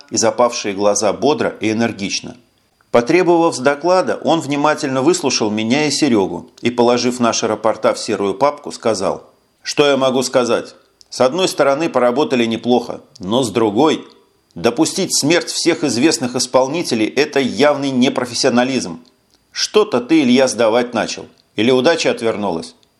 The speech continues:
«Товарищ генерал-полковник, вы совесть имейте.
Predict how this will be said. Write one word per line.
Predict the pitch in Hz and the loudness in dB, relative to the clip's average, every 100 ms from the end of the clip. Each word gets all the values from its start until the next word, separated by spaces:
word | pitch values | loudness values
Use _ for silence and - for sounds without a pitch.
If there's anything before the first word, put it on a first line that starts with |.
| _ _ - | _ _ 2
«Товарищ | 120 165 151 131 107 | 4 4 2 0 -2
генерал-полковник, | 135 139 135 123 135 123 135 113 104 - | 0 4 4 2 0 0 0 0 -2 0
вы | 131 | 0
совесть | 131 165 147 143 - | 4 4 2 0 2
имейте. | 156 151 113 - 87 | 2 2 0 -2 -10